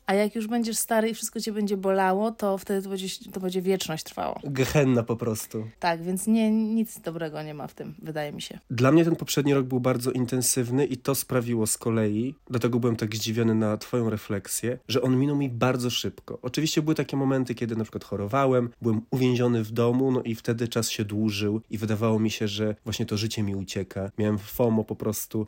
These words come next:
Speaker 2: na maksa, ale ogólnie rzecz biorąc, no to ja nie wiem, kiedy to zleciało, ale jak sobie pomyślę, co ja tam się wybawiłem,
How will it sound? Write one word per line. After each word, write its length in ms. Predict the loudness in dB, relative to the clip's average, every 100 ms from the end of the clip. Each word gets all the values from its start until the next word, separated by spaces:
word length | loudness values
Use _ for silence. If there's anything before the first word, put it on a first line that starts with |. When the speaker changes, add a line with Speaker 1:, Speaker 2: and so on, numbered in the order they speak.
| -2
Speaker 2:
na 120 | 2
maksa, 560 | 4 2 2 -2 0 -4 -4
ale 140 | 0 0
ogólnie 260 | 2 0
rzecz 180 | 0 -2
biorąc, 580 | 0 2 2 0 -4 -8 -6
no 80 | 0
to 200 | 2 2 2
ja 80 | 4
nie 100 | 4
wiem, 100 | 2
kiedy 180 | -2
to 120 | -6 -6
zleciało, 500 | -6 -6 -4 -4 0
ale 120 | 2
jak 120 | 4
sobie 200 | 2 -2
pomyślę, 720 | -2 2 2 2 -2 -4 -4 -4
co 120 | 2
ja 80 | 2
tam 140 | 4
się 160 | 0 -2
wybawiłem, 880 | -2 4 4 6 4 4 4 2